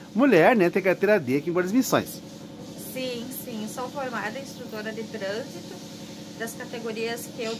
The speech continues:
Speaker 2: tenho, da categoria A até a categoria D. Ah, ta-, eh, também formada na, em aulas práticas como teóricas,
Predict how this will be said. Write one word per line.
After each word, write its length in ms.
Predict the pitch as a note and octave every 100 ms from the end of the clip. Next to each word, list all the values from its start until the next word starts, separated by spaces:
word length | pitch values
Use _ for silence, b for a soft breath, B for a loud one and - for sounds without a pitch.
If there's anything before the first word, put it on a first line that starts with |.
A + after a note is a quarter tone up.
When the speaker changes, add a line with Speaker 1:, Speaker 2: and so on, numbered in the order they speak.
| E3+
Speaker 2:
tenho, 340 | A3+ A#3+ D#4
da 120 | C4+ -
categoria 580 | A3 A#3 G#3+ G#3 G#3+
A 380 | F#3+ G3 G3 B3+ - A#3
até 260 | G3 G#3+
a 20 |
categoria 600 | G#3 A3 A#3 G#3 G#3 A3
D. 380 | G3+ G3 G3+ - - - - - - - - - -
Ah, 680 | A3+ A3+ A3+ A3 A3 G#3+ G#3 - - -
ta-, 180 | C4+ -
eh, 460 | A#3 A#3 A3+ A3+ G#3+
também 300 | B3+ A#3 C4
formada 480 | C#4+ A#3+ A3+ G#3+ A3+
na, 400 | A3+ G#3+ G3+ G3+ G3+ - - - - -
em 220 | A3 A3
aulas 380 | G#3 G#3 G#3+ G#3+
práticas 960 | - E3+ G3+ D#4+ - G4 G4+ F#4+ - - - - - - -
como 240 | B3+ C4
teóricas, 1000 | C#4 D4+ B3+ A#3+ A#3 E3+ - - - -